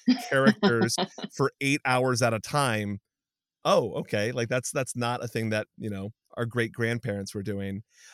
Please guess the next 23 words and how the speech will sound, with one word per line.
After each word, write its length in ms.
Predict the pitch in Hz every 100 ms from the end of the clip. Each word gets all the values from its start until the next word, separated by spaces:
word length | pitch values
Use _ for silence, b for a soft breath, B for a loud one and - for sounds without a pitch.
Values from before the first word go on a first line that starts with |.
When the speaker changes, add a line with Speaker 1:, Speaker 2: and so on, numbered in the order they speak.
| B 117
Speaker 1:
But 240 | 123 113 - _ _ _ _ _ _ _ _ _ -
we're 180 | 135 139
used 380 | 131 185 -
to 80 | 147
movies 500 | 127 190 233 143 120
where, 140 | 131 127
like, 260 | 117 - _ _ _
you 180 | 131 123
have 300 | 127 139 123
the 120 | 135
epiphany, 460 | 120 139 123 120 120
you 200 | 117 113
have 240 | 123 113
the 80 | 120
moment 440 | 113 117 120 113
of 140 | 113 - -
culmination, 680 | - 117 107 110 113 120 110 B B B
and 140 | 117 117
then 100 | 110
happy 400 | - 117 117 117
ending, 300 | 107 104 85
the 180 | 120
end. 300 | 190 156 120